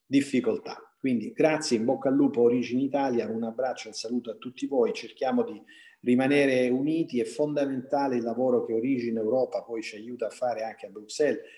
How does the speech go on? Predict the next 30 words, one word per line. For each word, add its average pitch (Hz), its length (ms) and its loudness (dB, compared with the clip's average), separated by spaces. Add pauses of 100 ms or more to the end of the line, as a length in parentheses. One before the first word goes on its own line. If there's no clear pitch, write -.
(160)
mettendo 123 460 2
insieme 120 480 2
gli 110 80 -2
interessi 113 520 0
dei 104 120 0
vari 110 260 0
paesi 107 340 -4
europei, 107 680 4
maggiormente 113 680 4
sensibili 101 600 0
al 95 120 -14
tema 110 260 0
delle 98 200 -14
indicazioni 98 500 -12
geografiche. 135 760 0 (360)
Ci - 100 -12
abbiamo 113 300 2
tanti 113 340 -2
dossier 104 340 -2
aperti 104 380 -4
delicati, 123 580 2 (420)
a 110 120 -2
partire 117 400 2
dal 104 200 0
Mercosur 113 800 0
e - 40 0
da 104 260 -2
altri 104 680 -4
importanti 113 640 -6
negoziati. 131 640 2